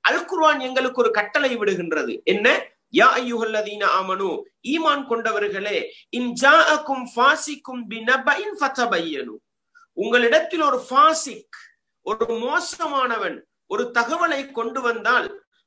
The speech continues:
அதை உறுதிப்படுத்திக் கொள்ளுங்கள், தீர விசாரியுங்கள் என்று அல்லாஹ் சொல்லுகின்றானே.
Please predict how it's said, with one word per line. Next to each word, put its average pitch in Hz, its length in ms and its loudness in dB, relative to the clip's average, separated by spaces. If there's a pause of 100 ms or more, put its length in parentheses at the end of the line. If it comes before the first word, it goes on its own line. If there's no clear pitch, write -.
அதை 233 240 -2
உறுதிப்படுத்திக் 320 880 -4
கொள்ளுங்கள், 247 560 0 (680)
தீர 359 460 0
விசாரியுங்கள் 339 1040 0
என்று 254 220 -4
அல்லாஹ் 233 300 -2
சொல்லுகின்றானே. 202 720 -2